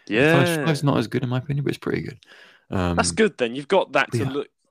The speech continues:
Speaker 1: You've kind of got that to go through now. Like, you've got that. You've now got a Nintendo three D S thing. I've got an, I've got a Nintendo Switch plan. You've got a three D S plan. You've got to
Speaker 2: <laughs>
Speaker 1: finish that,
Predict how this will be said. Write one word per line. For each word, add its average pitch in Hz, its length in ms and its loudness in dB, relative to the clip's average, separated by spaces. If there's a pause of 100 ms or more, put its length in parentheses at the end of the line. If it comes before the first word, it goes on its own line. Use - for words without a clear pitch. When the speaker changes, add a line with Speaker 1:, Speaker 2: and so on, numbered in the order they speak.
Speaker 1:
You've 156 120 -10
kind 214 220 0
of 170 80 -10
got 175 80 -2
that 127 160 -2
to 143 100 -14
go 147 140 0
through 151 200 -4
now. 107 180 -4
Like, 101 80 -6
you've 127 160 -10
got 160 180 -2
that. 113 300 -6
You've 147 240 -4
now 156 160 2
got 143 200 -2
a 143 40 -2
Nintendo 139 400 -6
three 135 180 -6
D 135 100 -2
S 139 200 -4
thing. 117 260 -12
I've 139 140 -2
got 170 160 4
an, 151 120 -2
I've 175 140 2
got 202 180 2
a 185 40 -4
Nintendo 165 280 -10
Switch - 280 -16
plan. 117 240 -10
You've 127 100 -20
got 120 140 -12
a - 20 -14
three 123 180 -10
D 123 80 -8
S 123 120 -8
plan. 101 280 -12
You've 117 140 -16
got 143 200 -4
to 127 200 -6 (220)
Speaker 2:
<laughs> - 200 -20
Speaker 1:
finish 180 420 -2
that, 123 360 0